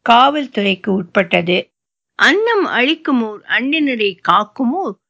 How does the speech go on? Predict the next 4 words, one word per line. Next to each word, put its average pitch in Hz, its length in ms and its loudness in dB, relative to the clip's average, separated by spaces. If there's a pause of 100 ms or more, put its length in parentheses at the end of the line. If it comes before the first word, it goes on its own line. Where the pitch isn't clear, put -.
(240)
சொன்னாம் 262 680 0
மழைபோற் 240 640 -2
சொரியுமோர், 190 640 -6 (540)
உன்னினர்க்கு 277 720 0